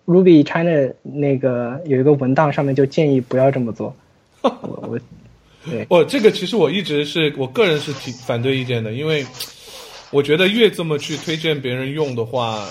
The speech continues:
Speaker 2: Windows 的这个平台就越起不来。因为我，我知道在 Ruby 和 Rails 本身来讲，他们是觉得，呃，如果你不兼容 Windows，就是 bug，一定要兼容。呃，所以其实你只用 Ruby 和 Rails 是没问题的，但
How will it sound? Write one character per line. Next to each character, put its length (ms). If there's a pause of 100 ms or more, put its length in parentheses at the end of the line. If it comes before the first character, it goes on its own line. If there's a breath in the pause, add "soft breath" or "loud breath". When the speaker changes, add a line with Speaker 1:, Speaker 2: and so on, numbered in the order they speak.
(120)
Speaker 2:
Windows 440
的 220
这 220
个 440 (200)
平 180
台 140
就 80
越 120
起 200
不 80
来。 80 (120)
因 120
为 200
我， 200 (100)
我 80
知 140
道 180
在 340 (480 soft breath)
Ruby 320
和 120
Rails 480
本 120
身 160
来 160
讲， 280
他 100
们 80
是 100
觉 200
得， 280 (200)
呃， 320 (160)
如 180
果 180
你 120
不 100
兼 180
容 140
Windows， 380
就 100
是 80
bug， 220 (300)
一 120
定 80
要 100
兼 200
容。 100 (640 soft breath)
呃， 420 (200)
所 180
以 240
其 160
实 180 (200)
你 120
只 180
用 200
Ruby 180
和 60
Rails 280
是 40
没 240
问 140
题 120
的， 220
但 180